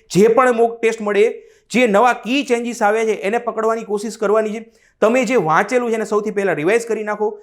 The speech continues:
નવી વસ્તુ જે તમને લાગે છે કે આટલી આટલી વસ્તુ મારે ખાસ કરવી જોઈએ, આ પ્ર-, આ પ્રકારના સવાલો આવી રહ્યા છે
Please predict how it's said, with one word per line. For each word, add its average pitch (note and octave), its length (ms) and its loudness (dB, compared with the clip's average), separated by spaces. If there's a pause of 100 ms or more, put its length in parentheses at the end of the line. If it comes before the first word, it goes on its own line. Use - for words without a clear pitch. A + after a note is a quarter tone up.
(200)
નવી G#3+ 260 2
વસ્તુ A#3+ 300 -4
જે A3+ 100 -8
તમને A#3 180 -6
લાગે G3 280 0
છે G#3+ 80 -4
કે F3+ 60 -4
આટલી G#3 240 -2
આટલી A#3+ 140 -6
વસ્તુ A#3+ 200 -8
મારે A3+ 160 -4
ખાસ A3+ 320 -4
કરવી B3 240 -4
જોઈએ, G3 120 -2
આ F#3+ 80 0
પ્ર-, A3 120 -8
આ G#3+ 140 -4
પ્રકારના A#3 300 -10
સવાલો A3+ 280 -2
આવી B3 200 -2
રહ્યા D#3+ 160 -8
છે B2+ 160 -16